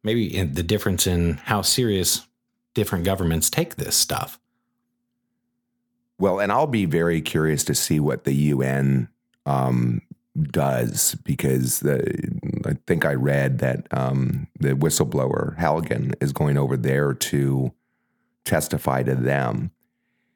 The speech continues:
Speaker 2: And I even think there might be some, you know, again, we're not attorneys here, but I think pretty much everybody's like, "Okay, free speech, but you can't," I think I said to this before we started the podcast tonight, um, you can't shout fire in a movie theater.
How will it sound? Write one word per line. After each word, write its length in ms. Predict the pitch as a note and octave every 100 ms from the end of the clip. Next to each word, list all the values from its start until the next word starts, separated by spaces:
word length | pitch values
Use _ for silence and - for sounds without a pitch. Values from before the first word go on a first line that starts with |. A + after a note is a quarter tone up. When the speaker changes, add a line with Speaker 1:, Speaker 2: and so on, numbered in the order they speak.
| _ _ _ -
Speaker 2:
And 120 | E2
I 100 | D3
even 260 | G#3 G#2+ D#2+
think 340 | - D#2+ D2+
there 220 | - D2
might 280 | C#2 C2+ -
be 140 | C#2+ C#2
some, 520 | - C#2 C2 C2 B1+
you 80 | E2
know, 100 | B1
again, 280 | C2 D2 C2+
we're 80 |
not 140 | D#2+ C#2
attorneys 640 | - - - C3 A#2+ F2
here, 340 | - - - D#2+ _
but 380 | F#2 D#2+ - - _ _ _ _ _ -
I 60 |
think 220 | - - - _
pretty 160 | - D2
much 220 | C2+ -
everybody's 500 | C#2+ C2+ C2+ C#2 C2+
like, 220 | - -
"Okay, 260 | - - C2+
free 260 | - -
speech, 540 | - - - B2+ A2+ -
but 140 | -
you 80 | -
can't," 360 | - E2+ D2+ - _ _ -
I 100 | D2
think 180 | - A#1
I 20 |
said 220 | - -
to 80 | B1+
this 200 | B1+ - _
before 280 | D2 C2+ C2
we 100 | C2
started 240 | - C2+
the 40 | -
podcast 520 | - A2+ - F#2+ D#2+
tonight, 300 | - D2+ C#2 - _ _ -
um, 180 | D#2+ D2+
you 80 | E2+
can't 260 | - G2+
shout 300 | - - D2+
fire 460 | - - D2 D#2 D2
in 80 | D2+
a 20 |
movie 260 | A2+ F3+ B2
theater. 520 | - B1 - E2